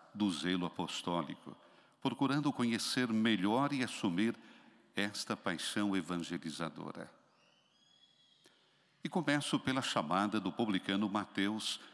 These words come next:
para seguir Jesus. Ele cobrava os impostos para Roma, a potência estrangeira ocupante da nação. E por isso era mal visto por todos. Pior ainda,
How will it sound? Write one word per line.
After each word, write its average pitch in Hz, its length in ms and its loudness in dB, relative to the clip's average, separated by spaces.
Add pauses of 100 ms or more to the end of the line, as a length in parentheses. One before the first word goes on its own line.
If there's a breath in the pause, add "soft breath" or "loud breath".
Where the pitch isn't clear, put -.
(140 loud breath)
para 107 160 -2
seguir 82 500 -4
Jesus. 73 760 -6 (1300 soft breath)
Ele 135 160 0
cobrava 92 600 2
os 90 120 0
impostos 85 720 0
para 87 220 0
Roma, 82 380 0 (540 loud breath)
a - 80 -6
potência 95 840 -2
estrangeira 85 720 -2
ocupante 107 720 -2
da 78 140 -4
nação. 73 480 -6 (880 soft breath)
E 147 60 -2
por 143 200 0
isso 165 380 0 (180)
era 143 180 -2
mal 127 240 0
visto 117 460 0
por 127 220 -4
todos. - 640 -4 (1040)
Pior 85 400 0
ainda, 76 480 -6